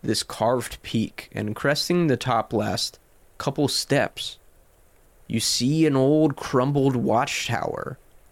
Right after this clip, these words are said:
that overlooks the path that you were on. This stone tower has been frozen over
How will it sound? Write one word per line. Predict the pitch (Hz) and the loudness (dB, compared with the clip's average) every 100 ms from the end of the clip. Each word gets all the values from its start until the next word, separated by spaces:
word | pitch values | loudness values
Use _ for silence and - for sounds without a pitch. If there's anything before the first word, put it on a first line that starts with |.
| _ | _
that | - | 0
overlooks | 107 117 117 113 - - | 2 4 4 2 0 -2
the | |
path | 104 - 107 - - - - _ _ _ _ | -4 -2 -2 -4 -8 -16 -20 _ _ _ _
that | - | -6
you | - 95 | -4 -4
were | 71 | -4
on. | 50 50 - - _ - _ _ - - - _ _ - | -6 -10 -16 -20 _ -20 _ _ -20 -20 -20 _ _ -6
This | - 120 - - - | -2 0 0 -6 -6
stone | - - 160 147 147 | -2 2 4 4 4
tower | 135 131 123 127 | 4 2 4 4
has | 117 117 | 4 2
been | - 120 110 | 2 0 0
frozen | - 117 120 117 117 | 0 4 4 4 2
over | 107 110 104 101 | 2 2 0 -2